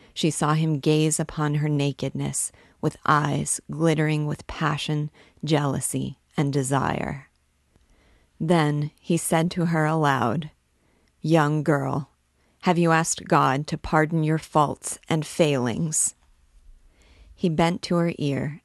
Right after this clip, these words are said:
and added, the spectators supposed that he was receiving her last confession,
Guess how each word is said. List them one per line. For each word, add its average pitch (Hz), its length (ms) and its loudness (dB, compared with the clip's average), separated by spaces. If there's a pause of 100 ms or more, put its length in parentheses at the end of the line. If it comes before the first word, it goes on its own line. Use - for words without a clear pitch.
(140)
and 156 260 -4
added, 143 540 -2 (480)
the 160 100 -2
spectators 135 640 -2
supposed 151 500 -2
that 156 120 -2
he 165 100 -2
was 151 160 -4
receiving 160 500 -2
her 160 140 -2
last 151 460 -4
confession, 147 800 -4